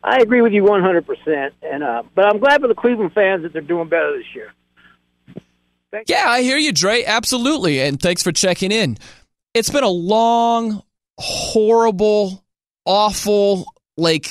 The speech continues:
Speaker 2: feces-infected road just to get back to five hundred for the Browns faithful. And I take my hat off to 'em. They've remained faithful through all of this. That's a true fan.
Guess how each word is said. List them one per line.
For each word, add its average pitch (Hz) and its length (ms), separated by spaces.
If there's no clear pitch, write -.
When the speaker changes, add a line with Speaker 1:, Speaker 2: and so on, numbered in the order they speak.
Speaker 2:
feces-infected 185 1500
road 135 720
just 226 280
to 233 80
get 190 260
back 175 240
to 165 120
five 170 420
hundred 139 480
for 151 120
the 139 100
Browns 151 440
faithful. 180 580
And - 80
I 262 100
take 294 200
my 247 140
hat 226 240
off 247 220
to 131 220
'em. 78 160
They've 226 260
remained 214 760
faithful 131 720
through 151 300
all 160 320
of 117 160
this. 73 380
That's 180 260
a 202 60
true 185 280
fan. 180 540